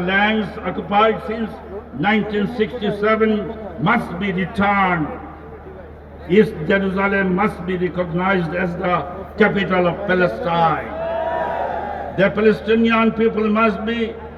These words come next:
guaranteed the right to self-determination and sovereignty. Sanction must be imposed globally on Israeli goods, technology, arms, and investment.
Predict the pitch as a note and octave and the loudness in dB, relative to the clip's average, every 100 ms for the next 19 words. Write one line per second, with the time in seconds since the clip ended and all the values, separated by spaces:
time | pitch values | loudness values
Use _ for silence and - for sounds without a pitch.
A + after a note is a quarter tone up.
0 | - - G#3+ A#3 A#3 F#3 A#3 G3+ G#3 G#3+ | -12 -2 0 2 2 0 -2 0 2 2
1 | G3 A3+ A#3 A3+ A3+ G#3+ - G#3+ G#3+ F3+ | 2 0 0 -2 0 0 0 0 0 -4
2 | G3 G#3+ G#3 G#3 G#3+ A#3 B3+ G#3+ G#3+ G#3 | -6 -2 -2 0 2 2 0 -2 -2 -2
3 | F3+ E3+ F#3 F3 G3+ G#3 E3+ F3+ D#3+ - | -4 -2 -4 -2 0 0 0 -2 -2 -4
4 | - - - - - - - F#3+ G3+ - | -10 -12 -14 -12 -10 -8 -8 -8 -8 -8
5 | G#3 - - - G3+ A3 G#3+ G#3+ G#3 G3 | -8 -8 -8 2 6 6 4 2 2 2
6 | G3+ G3+ - G3+ F#3+ E3 - - F#3 G3+ | 2 0 -6 -6 -6 -8 -12 -4 0 0
7 | G3 G3 F#3 D#3 - F#3+ G#3+ G3+ F#3+ - | 0 -2 -2 -6 -2 0 2 2 -2 -6
8 | - E3+ F3+ F#3+ E3+ F3 F3 E3+ D3+ D#3+ | -4 -4 -2 -4 0 2 2 0 -2 -2
9 | E3+ D#3 - - - - G3+ E3 F3+ F3 | -2 -4 -8 -14 -10 -2 0 2 4 4
10 | E3+ E3 E3 - E3 E3+ D#3 - D#3 D#3+ | 2 0 -6 0 2 2 0 -2 -2 0
11 | D3+ - - - - - F3 F3 F3+ F3 | 0 -4 -10 -14 -14 -2 2 4 4 2
12 | C#3+ D#3 D3+ - | 0 0 0 -4